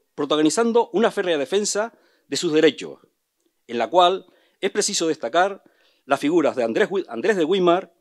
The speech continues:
Gaspar Fernández o Antón Alberto. El núcleo familiar <clears throat> que ha llegado hasta nuestros días, con el nombre de Los Alzados, estaba formado a principios del siglo veinte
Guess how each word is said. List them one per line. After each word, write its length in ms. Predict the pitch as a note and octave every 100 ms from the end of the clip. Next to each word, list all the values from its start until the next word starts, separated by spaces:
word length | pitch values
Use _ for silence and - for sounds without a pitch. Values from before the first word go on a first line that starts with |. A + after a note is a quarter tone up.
| _ _ _
Gaspar 300 | B2 - G3
Fernández 640 | E3 D3 E3+ E3+ E3 E3 _ _
o 100 | B2
Antón 240 | A2 D3
Alberto. 500 | C3 G#2 F#2 - - _ _ _ _ _ _ _ _ _ _ _ _ _
El 120 | C3
núcleo 200 | D#3+ C4
familiar 640 | B3 A#3 G#3+ G#3 G3 - _ _
<clears throat> 280 | D#3 - _
que 100 | D3
ha 40 | F3
llegado 300 | F3+ F3 D#3
hasta 160 | D3+
nuestros 280 | C#3 B2+ B2
días, 360 | F3 E3 D#3+ - _ _ _ _
con 160 | B2+ C3
el 80 |
nombre 200 | D#3+ F3+
de 80 | E3
Los 120 | D3+
Alzados, 560 | A#2 A2 E3+ D#3 D#3+ F3+ _ _ _ _ _ _ _ _ _
estaba 300 | A#2+ G3+ F#3+
formado 560 | F#3+ D3+ A#2 E2+ - _ _ _
a 80 | C#3
principios 340 | D3 D3 A3 G#3
del 80 |
siglo 200 | F3+ A3
veinte 480 | F#3 A#3 - A#3 -